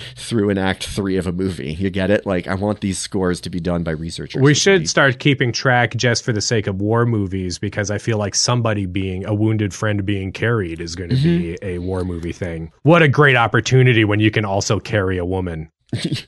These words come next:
Speaker 1: Right.
Speaker 2: When your friend is also a woman, you can,
Speaker 1: Right.
Speaker 2: it's a double war movie whammy.
Speaker 1: <laughs> Double war movie whammy.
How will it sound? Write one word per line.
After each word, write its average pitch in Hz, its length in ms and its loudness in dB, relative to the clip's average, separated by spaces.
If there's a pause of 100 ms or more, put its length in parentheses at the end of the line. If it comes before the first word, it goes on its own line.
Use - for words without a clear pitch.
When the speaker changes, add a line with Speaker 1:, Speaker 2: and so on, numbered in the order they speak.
Speaker 1:
Right. 127 260 -2
Speaker 2:
When 123 140 4
your 120 100 4
friend 139 420 4
is 110 140 4
also 110 480 2
a 98 80 0
woman, 90 360 -4
you 95 100 -4
can, 117 160 2
Speaker 1:
Right. 277 100 4
Speaker 2:
it's 104 220 2
a 113 40 0
double 98 440 2
war 104 260 2
movie 92 280 -4
whammy. 92 480 -6 (480)
Speaker 1:
<laughs> - 340 2
Double 104 360 0
war 98 160 -6
movie 95 260 -4
whammy. 95 480 -4